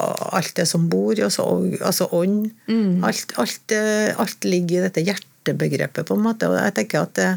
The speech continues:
Speaker 1: det, det er, det er, eh, noe helt i det, da.
Speaker 2: Mm.
Speaker 1: Ja. Sånn at det,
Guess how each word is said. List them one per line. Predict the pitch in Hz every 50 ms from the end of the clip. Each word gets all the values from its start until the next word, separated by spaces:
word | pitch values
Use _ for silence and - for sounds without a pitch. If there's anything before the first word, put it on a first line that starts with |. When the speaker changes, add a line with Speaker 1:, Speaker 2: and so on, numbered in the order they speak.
| - - - - - - - - - - - - - - - - - - - - _ _ _ _ _ _ _ _ _ _ _
Speaker 1:
det, | - - - 214 202 - 208
det | 214 196 208 208 208 - -
er, | 208 202 196 190 202 214 - - - - - - - -
det | - 208 202 202 208 - - -
er, | - - 202 190 190 185 185 -
eh, | 180 - - 185 185 185 185 190 185 180 185 185 - - - - - - - - - _ _ _ - - - - -
noe | _ 202 170
helt | - - - 226 226 254 233 - - -
i | - -
det, | 220 170 147 151
da. | 170 - - - - - - - - - _
Speaker 2:
Mm. | - - 226 226
Speaker 1:
Ja. | 208 190 190 190 190 202 - - - - - - - - - - _
Sånn | - - 208 196
at | 196 190 -
det, | 208 202